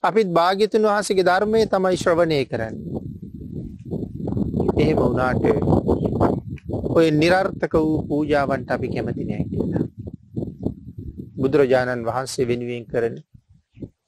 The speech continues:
ඒ උසස් වූ, උතුම් වූ පූජාවන් හරියට විවේචනයට ලක් කරනවා. එවන් පූජාවන් කරන අය අඥානයින් හැටියට ප්‍රකාශ කරනවා. දහම හරියට නොදැක්ක,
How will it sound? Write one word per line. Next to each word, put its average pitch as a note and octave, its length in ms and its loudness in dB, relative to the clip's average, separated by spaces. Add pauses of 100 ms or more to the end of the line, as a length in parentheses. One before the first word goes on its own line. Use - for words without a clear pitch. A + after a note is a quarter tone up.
(360)
ඒ D3+ 140 4
උසස් D3 420 0
වූ, D3+ 300 2
උතුම් F3+ 300 2
වූ D#3 280 0
පූජාවන් B2 680 0 (680)
හරියට E3+ 440 -2
විවේචනයට B2+ 680 -2
ලක් A2+ 220 -4
කරනවා. - 420 -12 (1900)
එවන් G#3 320 4
පූජාවන් G3 680 2
කරන F3 300 2
අය C3+ 220 4 (1900)
අඥානයින් G#3+ 840 2
හැටියට F3 340 2
ප්‍රකාශ C3 420 -4
කරනවා. C3 440 -12 (1700)
දහම C#3 480 0
හරියට B2+ 480 -2
නොදැක්ක, A#2 480 -4